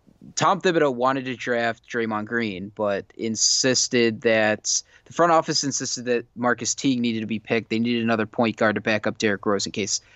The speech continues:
anything further happened. So they picked him instead. And the funniest part of that whole story is, uh, it goes that Derrick Rose went to watch Marcus Teague play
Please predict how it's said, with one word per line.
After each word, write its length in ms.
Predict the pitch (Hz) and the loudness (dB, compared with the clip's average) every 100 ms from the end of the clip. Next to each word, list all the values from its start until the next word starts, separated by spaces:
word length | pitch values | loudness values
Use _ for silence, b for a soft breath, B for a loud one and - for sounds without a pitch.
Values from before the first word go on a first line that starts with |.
| b - | b 0
anything 320 | 139 131 131 | 2 4 2
further 380 | - 151 139 113 | 4 4 4 2
happened. 580 | 131 127 - 85 87 _ _ _ | 2 0 -2 -16 -16 _ _ _
So 220 | - 123 | -12 -8
they 80 | 117 | -8
picked 320 | 113 151 143 | -4 -4 -2
him 100 | 156 139 | -2 -2
instead. 520 | 117 - 131 127 123 | -4 -4 0 0 -2
And 480 | - 117 113 113 110 | -4 -2 0 -2 -4
the 60 | 110 | -8
funniest 380 | - 170 180 - | 0 2 2 2
part 180 | 180 160 | 2 2
of 80 | |
that 340 | 131 131 - - | 0 -6 -4 -10
whole 180 | 147 147 | -6 -6
story 460 | - 135 127 131 | -4 -4 -2 -2
is, 280 | 117 120 - B B B - | -2 -2 -4 B B B -2
uh, 400 | 117 113 107 98 | 2 4 2 0
it 140 | - 135 | 0 -2
goes 320 | 151 160 165 | 4 4 4
that 160 | 190 - | 2 4
Derrick 320 | 147 156 135 | 4 4 2
Rose 280 | 127 135 117 | 0 0 -2
went 260 | 123 127 | -4 -4
to 120 | - | -4
watch 640 | 123 107 107 113 - - - | -6 0 2 2 2 -6 -4
Marcus 400 | 123 117 - - | -4 -4 -4 -6
Teague 240 | 131 120 | -4 -4
play 400 | - 120 117 120 | -2 2 2 2